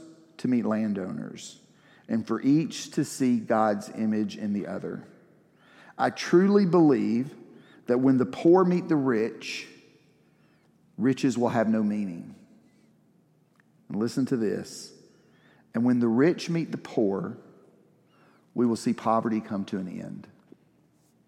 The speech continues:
So I invite you this week to look for a way to give something away to someone. It's gonna force you to have to not only examine the excess in your life, but maybe also to examine,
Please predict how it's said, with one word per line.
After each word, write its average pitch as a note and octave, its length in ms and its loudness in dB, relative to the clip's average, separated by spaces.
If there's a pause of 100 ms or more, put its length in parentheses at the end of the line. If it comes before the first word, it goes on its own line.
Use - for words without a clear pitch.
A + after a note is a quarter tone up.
(1600)
So - 140 -8
I A#2+ 100 -2
invite B2+ 400 0
you C#3 60 -2
this A#2 260 -2
week - 460 -6 (880)
to - 120 -4
look B2 300 2
for D3 220 -4
a C3+ 40 0
way G2+ 580 -2 (2250)
to - 100 -6
give B2+ 300 -2
something C#3+ 340 -4
away G2+ 420 -2
to - 180 -10
someone. G2 640 -8 (1200)
It's - 100 -20
gonna A#2+ 160 -2
force A#2+ 360 -2
you A2 80 0
to G2 80 -4
have G#2+ 240 -6
to - 120 -6
not G#2+ 200 -2
only A2+ 280 -2
examine A#2 520 -2
the - 160 -4
excess A2 400 -4
in G2+ 80 -4
your F#2+ 100 -6
life, A2+ 340 -4
but - 160 -8
maybe G#2 220 -2
also G2+ 340 -4
to G2 140 -6
examine, G2 640 -6